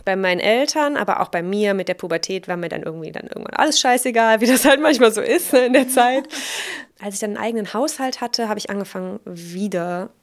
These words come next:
oder erstmalig selbstständig zu denken und mir, ähm, Gedanken gemacht darüber, was ich konsumiere, wo das herkommt, wie das produziert ist,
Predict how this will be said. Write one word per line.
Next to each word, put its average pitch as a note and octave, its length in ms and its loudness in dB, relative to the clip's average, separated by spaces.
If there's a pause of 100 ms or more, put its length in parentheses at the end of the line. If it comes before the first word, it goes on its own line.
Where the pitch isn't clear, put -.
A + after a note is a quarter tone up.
(580)
oder E3+ 300 0 (240)
erstmalig F3+ 580 -2
selbstständig F3+ 540 0
zu F3+ 100 -12
denken E3+ 440 -4 (560)
und G#3 180 -6
mir, G3 280 0
ähm, F#3 280 -4
Gedanken C4+ 300 -4
gemacht E3+ 380 -8 (360)
darüber, F3 420 -4
was F#3 180 0
ich - 160 -10
konsumiere, F3+ 760 -4
wo F3+ 80 -6
das F3+ 180 -2
herkommt, E3+ 680 -4
wie F3+ 40 -4
das F3+ 140 -2
produziert E3+ 640 -4
ist, D#3+ 640 -8